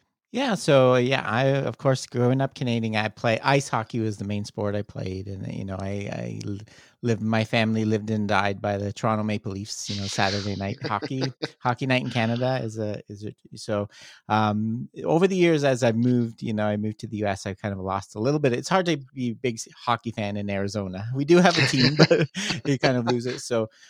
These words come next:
Speaker 1: um, over the years, I've kind of, baseball has become my main, uh, interest. Is so Toronto, still the Toronto, allegiance to the Toronto Blue Jays,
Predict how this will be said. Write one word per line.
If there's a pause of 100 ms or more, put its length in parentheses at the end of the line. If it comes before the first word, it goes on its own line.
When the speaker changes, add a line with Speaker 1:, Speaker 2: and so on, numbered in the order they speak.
(180)
Speaker 1:
um,
over
the
years,
I've
kind
of,
baseball
has
become
my
main, (160)
uh,
interest.
Is
so
Toronto,
still
the
Toronto,
allegiance
to
the
Toronto
Blue
Jays,